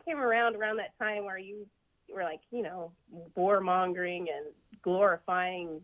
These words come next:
military and industrial complex and all that, and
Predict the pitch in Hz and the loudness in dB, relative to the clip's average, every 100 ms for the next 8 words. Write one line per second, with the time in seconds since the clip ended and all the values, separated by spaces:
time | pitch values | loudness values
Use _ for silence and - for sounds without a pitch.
0 | _ 180 196 196 175 - 196 185 170 170 | _ -6 -2 -2 -2 -4 -4 -4 -6 -10
1 | 175 175 165 _ - - 190 - 185 185 | -12 -12 -18 _ -2 0 0 -2 -4 -2
2 | 160 180 170 175 - 156 - _ 156 165 | -2 0 -2 -2 -4 -4 -8 _ -6 0
3 | 180 175 180 185 - 139 | 2 2 0 -2 -4 -12